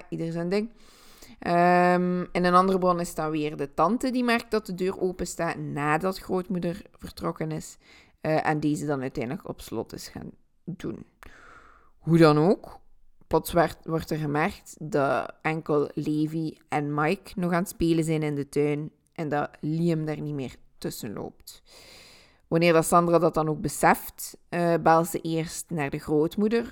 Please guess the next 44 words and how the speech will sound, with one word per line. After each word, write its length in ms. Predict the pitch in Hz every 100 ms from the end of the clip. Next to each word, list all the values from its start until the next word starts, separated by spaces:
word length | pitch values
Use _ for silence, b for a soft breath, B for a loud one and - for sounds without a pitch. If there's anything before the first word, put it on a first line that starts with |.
| -
om 140 | - 160
te 120 | 156
vragen 280 | 151 147 151
van, 100 | -
"Ja, 140 | - -
hé, 300 | 113 175 -
is 160 | - -
Liam 280 | 160 160
misschien 320 | 160 - 165 156
met 160 | 147
u 100 | 151
mee 220 | 190 208
naar 220 | 208 202 202
de 80 |
bank? 420 | 180 196 196 190 135
Hè? 340 | 147 170 180 B B B
Hij 80 | -
had 180 | 139 -
misschien 300 | 147 - 151
geen 120 | 147
zin 180 | 170 185
meer 140 | 180
voor 100 | 175
te 120 | 170
spelen 380 | 165 - 160 156
en 120 | 139
heeft 160 | 113 95
gevraagd 420 | 160 180 131 -
om 120 | 143
mee 160 | 151 151
te 120 | 165
gaan 240 | 170 123 120
en 140 | 165
je 80 | 160
bent 160 | 147
dat 120 | - -
vergeten 380 | 156 147 147
laten 260 | 120 123 147
weten 320 | 185 180 175
of 60 | 175
zo." 200 | 165 165
Kan 300 | - 151 123
altijd. 600 | 104 - 151 156 170 - B B B B B -
Ehm, 640 | - 151 151 151 151 143